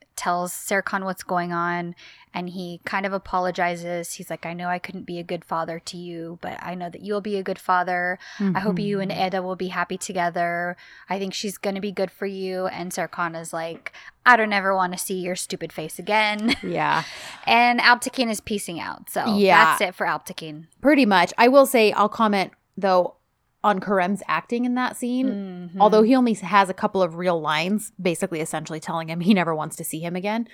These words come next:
Speaker 2: But
Speaker 1: Yeah.
Speaker 2: his face and, like, the hurt as his dad is, like, saying things to him, he just does such a good job at that. Like, it really felt like you were watching,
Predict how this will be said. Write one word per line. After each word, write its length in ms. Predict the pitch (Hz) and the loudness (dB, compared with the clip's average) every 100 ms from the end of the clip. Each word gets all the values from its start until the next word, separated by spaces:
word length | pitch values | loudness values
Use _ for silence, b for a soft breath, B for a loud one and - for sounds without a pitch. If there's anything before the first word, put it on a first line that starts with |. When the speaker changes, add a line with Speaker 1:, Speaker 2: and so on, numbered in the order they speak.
| b b b b _ _ | b b b b _ _
Speaker 2:
But 220 | 190 233 | 6 6
Speaker 1:
Yeah. 120 | 147 165 - | 6 -6 2
Speaker 2:
his 320 | 214 262 - | 6 6 4
face 720 | - 208 196 233 269 277 - - | -6 0 4 4 2 0 -4 -2
and, 100 | 202 | 0
like, 280 | 185 165 - _ _ - | 0 -2 -6 _ _ -4
the 180 | 185 208 | 0 2
hurt 480 | - 220 233 294 - | 2 4 8 6 6
as 180 | 208 180 | 2 2
his 180 | 208 | -2
dad 320 | 165 170 180 190 | 2 2 4 2
is, 280 | 180 165 - | 0 -4 -8
like, 180 | 160 - | -6 -2
saying 360 | 190 180 220 | -2 2 2
things 240 | 214 226 220 | 2 -2 0
to 100 | 240 | 0
him, 380 | 240 269 294 311 _ _ _ _ _ _ _ _ _ | 2 2 2 -2 _ _ _ _ _ _ _ _ _
he 160 | - 226 | -8 -4
just 180 | 285 311 | -2 -2
does 120 | 320 | -4
such 160 | 330 | -2
a 40 | 294 | -2
good 220 | 180 202 | 0 0
job 220 | 185 185 190 | 2 2 2
at 60 | |
that. 160 | 165 - | 0 -2
Like, 140 | 180 | 0
it 160 | 190 214 | 2 2
really 560 | 214 196 220 220 226 | 2 4 6 8 6
felt 300 | 214 202 208 | 6 6 6
like 200 | 175 175 | 4 -2
you 100 | 202 202 | 0 2
were 180 | 196 | 2
watching, 680 | 175 165 196 - 190 170 180 | 4 6 4 4 -4 -2 -6